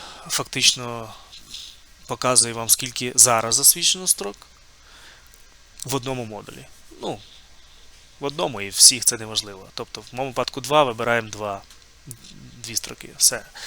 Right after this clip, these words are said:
Далі воно показує вам матрицю модуля. Фактично це пік, половину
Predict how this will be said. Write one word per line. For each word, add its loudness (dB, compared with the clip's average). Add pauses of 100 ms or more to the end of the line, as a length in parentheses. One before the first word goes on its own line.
(420)
Далі 4
воно -6
показує 0
вам -6
матрицю -2
модуля. -10
Фактично -8
це 8
пік, -6
половину 0